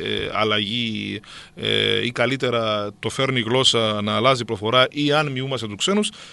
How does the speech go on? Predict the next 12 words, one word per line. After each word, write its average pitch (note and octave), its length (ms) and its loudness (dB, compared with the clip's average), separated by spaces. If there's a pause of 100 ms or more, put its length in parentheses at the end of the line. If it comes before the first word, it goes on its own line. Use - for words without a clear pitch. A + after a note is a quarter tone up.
(200)
Το B2 120 2
σίγουρο F3 420 4
είναι F#3 100 6
ότι F#3+ 260 2
αλλάζει C3 720 6
η B2 120 -8
προφορά A2 360 -2
και D#3 100 -10
ήταν D3 240 -8
διαφορετική G#2+ 520 -10
η G#2+ 40 -10
προφορά G#2 360 -10